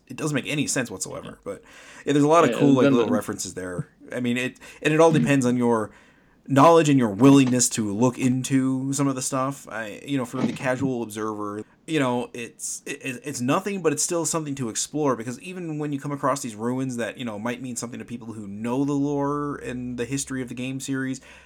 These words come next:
Speaker 1: you know, for us, it means something like, "Oh, hey, this was this." And for you, it's like, "Oh, there's a treasure chest with some cool stuff in it," you know?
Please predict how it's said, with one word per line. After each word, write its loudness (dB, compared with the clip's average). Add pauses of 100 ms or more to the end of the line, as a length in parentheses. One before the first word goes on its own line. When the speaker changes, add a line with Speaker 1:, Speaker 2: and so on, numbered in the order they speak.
(600)
Speaker 1:
you 0
know, -2
for -4
us, 0
it -4
means -2
something -6
like, -4
"Oh, 2
hey, -2
this -8
was -8
this." -4
And -10
for -8
you, 0
it's -8
like, -6
"Oh, 6
there's -4
a -18
treasure -6
chest -10
with -16
some -16
cool -8
stuff -8
in -18
it," -18
you -14
know? -12